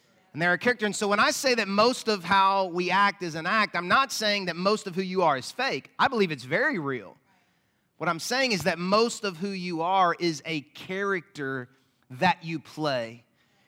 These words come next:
It's a role that you play. It's a script that you read off of. It's, it's, a, it's lines that you have rehearsed. From an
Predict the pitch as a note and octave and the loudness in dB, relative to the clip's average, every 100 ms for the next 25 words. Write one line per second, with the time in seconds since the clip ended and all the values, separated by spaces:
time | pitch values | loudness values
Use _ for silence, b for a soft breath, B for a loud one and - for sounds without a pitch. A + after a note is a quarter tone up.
0 | - D#3+ F3+ E3 F3+ G3+ G#3+ G3+ F3+ E3 | -16 -6 -4 0 4 6 6 4 2 -2
1 | E3+ - G3+ F#3 D#3 G3 F#3 F#3 D3+ - | -10 -2 0 2 2 0 0 -4 -4 -6
2 | - - A3+ A#3 E3+ - _ b b C#3 | -8 -6 -2 0 0 -8 _ b b 2
3 | F#3+ F3 E3+ F3+ A3 G3+ G#3+ G#3+ F3+ G3+ | 2 2 -2 -2 -2 0 0 4 6 6
4 | G3 D#3 B2+ F#2+ F#2+ _ E3+ F3 G3+ - | 4 0 -2 -4 -10 _ -4 0 0 0
5 | G3+ F#3+ G3+ - F#3 G3+ A#3 A#3+ G#3 G3 | 0 0 0 0 2 6 8 8 6 2
6 | E3 E3+ E3 F#3 A#3+ G#3 F#3 E3 E3 - | -4 -6 -4 -4 0 4 4 4 2 -4
7 | b b D#3 F#3+ G#3+ F3 B3+ G#3 - - | b b -4 0 0 2 2 2 -2 -10
8 | - - _ _ _ _ _ _ _ _ | -12 -20 _ _ _ _ _ _ _ _
9 | _ _ _ _ A3 G#3+ | _ _ _ _ -2 0